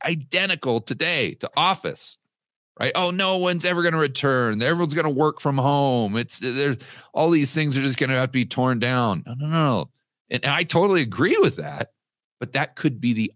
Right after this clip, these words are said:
opportunity. You see, that's the main point of this video. So here's some specific numbers. Namdar really purchased Crystal Mall in Waterford, Connecticut for nine point five million.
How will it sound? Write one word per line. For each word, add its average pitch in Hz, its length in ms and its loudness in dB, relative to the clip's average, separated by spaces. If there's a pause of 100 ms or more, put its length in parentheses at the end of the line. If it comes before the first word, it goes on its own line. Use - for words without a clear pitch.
opportunity. 110 1040 -4 (400)
You - 80 -20
see, 110 140 -2
that's - 500 -6 (100)
the 117 60 -8
main 110 400 0
point 104 480 0
of 85 160 -2
this 85 180 -2
video. 82 480 -2 (400)
So 135 200 4
here's 170 520 2 (100)
some 123 380 0 (100)
specific 113 520 0
numbers. 82 580 -2 (720)
Namdar 131 720 2
really 110 420 2
purchased 113 540 -2
Crystal 147 440 0
Mall 104 480 2
in 80 340 -4
Waterford, 110 560 2
Connecticut 90 560 -4
for 95 140 -2
nine 117 600 0
point 120 460 -2
five 98 420 0
million. 87 460 -2